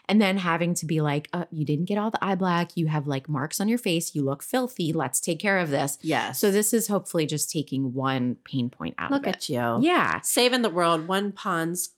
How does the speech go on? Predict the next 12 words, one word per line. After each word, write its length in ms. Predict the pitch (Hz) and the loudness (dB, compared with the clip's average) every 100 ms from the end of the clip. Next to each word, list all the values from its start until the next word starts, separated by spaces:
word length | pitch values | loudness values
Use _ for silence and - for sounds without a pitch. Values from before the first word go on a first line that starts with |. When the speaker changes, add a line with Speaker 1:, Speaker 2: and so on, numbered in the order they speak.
| _ _ _ - | _ _ _ -18
Speaker 2:
cream, 460 | - 175 151 151 | -6 -2 -2 -2
cold 300 | 139 180 160 | -2 -2 -2
cream 240 | - 165 147 | -4 -4 -2
at 100 | 131 | -4
a 60 | 120 | -6
time. 340 | - - 202 | -8 -4 0
Speaker 1:
One 300 | 240 247 240 | 4 6 6
jar 340 | 202 185 165 | 6 4 4
at 60 | 156 | 2
a 60 | 160 | 2
Speaker 2:
One 120 | 175 | 2
Speaker 1:
time. 600 | 175 87 92 180 - 185 | 2 2 0 -4 -6 -8